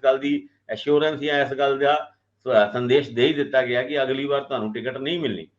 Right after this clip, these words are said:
ਪਰ ਚਲੋ, ਇਹ ਸਾਰੀ ਗੱਲਾਂ ਹੁੰਦੀ ਹੈ, ਆਪਣੇ ਵਰਕਰਸ ਨੂੰ ਮੋਟੀਵੇਟ ਕਰਨ ਵਾਸਤੇ ਏਦਾਂ ਦੀ ਸਕੀਮ ਸਾਰੀ ਪੋਲੀਟੀਕਲ ਪਾਰਟੀਆਂ ਕੱਢਦੀ ਹੁੰਦੀ ਹੈ।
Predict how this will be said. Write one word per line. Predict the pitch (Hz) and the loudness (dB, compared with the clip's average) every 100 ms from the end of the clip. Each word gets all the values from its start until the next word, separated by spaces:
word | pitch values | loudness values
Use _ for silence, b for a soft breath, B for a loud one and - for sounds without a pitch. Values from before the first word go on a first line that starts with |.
| _ _ | _ _
ਪਰ | 139 | -16
ਚਲੋ, | - 175 175 | -10 -4 2
ਇਹ | 165 | 2
ਸਾਰੀ | 123 139 147 | 2 -2 -2
ਗੱਲਾਂ | 117 107 120 | -2 -2 -2
ਹੁੰਦੀ | 107 98 139 | -6 -8 -6
ਹੈ, | |
ਆਪਣੇ | 165 - 131 | -6 -8 -4
ਵਰਕਰਸ | 110 107 123 117 | -4 -4 -10 -14
ਨੂੰ | 127 | -14
ਮੋਟੀਵੇਟ | 104 95 113 113 107 | -12 -12 -10 -10 -6
ਕਰਨ | 104 107 | -8 -6
ਵਾਸਤੇ | 98 95 120 | -8 -8 -8
ਏਦਾਂ | 113 113 | -10 -10
ਦੀ | 113 123 | -8 -8
ਸਕੀਮ | _ 107 - | _ -14 -8
ਸਾਰੀ | - 180 | -6 -6
ਪੋਲੀਟੀਕਲ | 143 117 107 107 | -8 -10 -10 -8
ਪਾਰਟੀਆਂ | 92 85 98 104 | -4 -6 -6 -8
ਕੱਢਦੀ | 90 - 110 | -6 -6 -10
ਹੁੰਦੀ | 104 101 113 | -14 -12 -10
ਹੈ। | 135 | -12